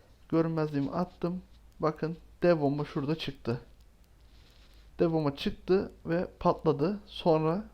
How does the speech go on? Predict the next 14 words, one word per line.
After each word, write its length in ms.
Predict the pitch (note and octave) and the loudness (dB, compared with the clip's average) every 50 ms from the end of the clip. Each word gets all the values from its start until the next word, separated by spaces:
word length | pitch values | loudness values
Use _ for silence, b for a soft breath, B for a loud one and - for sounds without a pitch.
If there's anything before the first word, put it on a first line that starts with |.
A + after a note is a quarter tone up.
| - - - - - - - - - | -20 -20 -20 -20 -20 -20 -20 -18 -16
içinden 520 | - - - D#3 D3+ C#3 C3 C3 C3+ D#3 | -12 -8 -6 -2 0 0 0 0 0 -2
büyücüler 480 | F3 E3+ C#3+ C#3 C#3+ D3 D#3+ F3 - - b b b b b b b b b b b b b b - - - - - - - - - - - - - - | -2 -2 -2 -2 -2 -2 -4 -4 -4 -8 b b b b b b b b b b b b b b -20 -20 -20 -20 -20 -20 -20 -20 -20 -20 -20 -20 -20 -12
çıktı. 640 | - - E3 E3 - - - B2+ C3 C#3+ E3 F#3+ B3 - - - - - - - - - - - - | -6 -4 -4 -4 -4 -8 -6 -2 -2 -2 -2 -4 -8 -12 -18 -20 -20 -20 -20 -20 -20 -20 -20 -10 -6
Büyücülerin 480 | D#3 D3+ C#3+ C#3 C#3 D3 D3 D3 D3 D3 | -4 -2 -2 -2 2 2 2 2 2 0
canı 340 | D#3+ E3 D3+ C#3 D3+ F3+ F#3 F3+ - | 0 0 0 0 -2 -4 -4 -2 -2
bakın 280 | D#3 D#3 - - D#3 E3 | -2 -2 -2 -4 -8 -8
full. 320 | - - - - C#3 C3+ - - - | -8 -6 0 0 0 0 0 -6 -16
Şuradaki 600 | - - E3 D3 D3 D#3+ D#3+ - F3+ - - D#3 | -12 -8 -6 -4 -4 -4 -4 -4 -6 -6 -4 0
diğer 300 | D3+ D3+ D#3 D#3+ D#3 C#3+ | 2 2 2 2 0 -4
küçük 260 | - - - - - | -10 -14 -16 -6 0
bombadan 440 | D3 C#3+ C3+ C#3 C3 C#3 C#3 C#3 C3 | 2 2 4 4 4 4 4 4 2
biraz 180 | A#2 A#2 A2+ - | 2 0 0 0
hasar 280 | - B2 - - B2+ | -2 -6 -2 0 2
aldı. 320 | B2+ A#2+ A#2+ B2+ D#3+ F#3 | 4 4 2 2 -2 -6